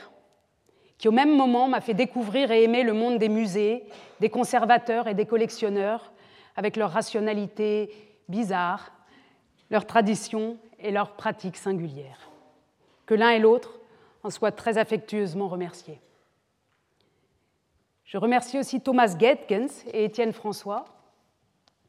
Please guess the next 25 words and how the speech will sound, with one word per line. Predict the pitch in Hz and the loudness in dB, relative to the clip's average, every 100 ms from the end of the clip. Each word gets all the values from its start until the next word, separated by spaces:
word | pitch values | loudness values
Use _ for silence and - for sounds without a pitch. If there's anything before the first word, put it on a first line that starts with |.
| _ _ _ - _ _ | _ _ _ -20 _ _
qui, | 220 240 | -2 2
l'un | 226 294 | 4 4
à | 294 | 4
Paris | 285 214 247 285 - - _ _ _ - | 2 2 0 -2 -6 -16 _ _ _ -2
et | 220 | 0
l'autre | 277 - | 2 2
à | 247 | 2
Berlin, | 226 208 214 247 - - _ _ - | 2 0 -2 -4 -10 -20 _ _ -6
ont | 214 | -4
guidé | 220 220 277 | -2 0 0
les | 247 | 0
pas | - 262 | 2 2
de | 226 | 2
toute | - 285 285 | -2 -4 -2
une | 262 | 0
génération | 190 247 233 233 - 247 | 0 2 2 0 -2 -2
de | 214 | -2
jeunes | 180 214 | -2 -4
historiens | 220 208 233 208 226 240 - - - | -4 -4 -4 -2 -2 -4 -8 -20 -18
français | - 220 220 240 226 | -6 -4 2 4 6
et | |
allemands | 208 208 233 | 4 2 0
qui, | 240 202 | -2 -2
comme | 233 220 | 0 0
moi, | 214 214 247 | 0 0 -2